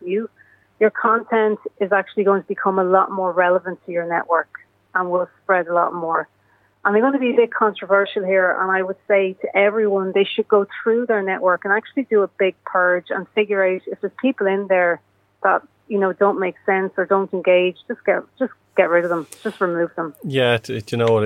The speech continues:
Speaker 2: I, I looked at my LinkedIn profile there the other day, and I realised,
Speaker 1: Mm.
Speaker 2: you know, there was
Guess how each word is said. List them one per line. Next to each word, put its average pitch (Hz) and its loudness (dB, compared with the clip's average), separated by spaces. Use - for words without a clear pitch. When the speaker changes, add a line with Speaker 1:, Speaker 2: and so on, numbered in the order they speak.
Speaker 2:
I, 110 -2
I 113 -2
looked 120 0
at - -6
my 117 -4
LinkedIn 107 -2
profile 104 0
there 101 -2
the 101 -6
other 92 -6
day, 107 0
and 98 -6
I 101 -6
realised, 104 -2
Speaker 1:
Mm. - -6
Speaker 2:
you 98 -4
know, 98 -4
there 98 -6
was 95 -8